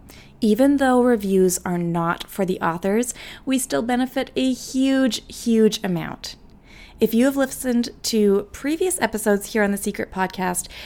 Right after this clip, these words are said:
then you will know that being an author, especially a self-published indie author,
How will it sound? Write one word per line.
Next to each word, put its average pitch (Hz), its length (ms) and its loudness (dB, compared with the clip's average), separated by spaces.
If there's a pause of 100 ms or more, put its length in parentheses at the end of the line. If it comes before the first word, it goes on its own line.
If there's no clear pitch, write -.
(100)
then 214 120 2
you 220 140 4
will 262 100 2
know 208 280 2
that 202 220 -8
being 180 180 -2
an 170 120 -4
author, 170 560 -4 (380)
especially 180 560 -2
a 180 80 -4
self-published - 880 -4
indie 233 320 0
author, 170 440 -2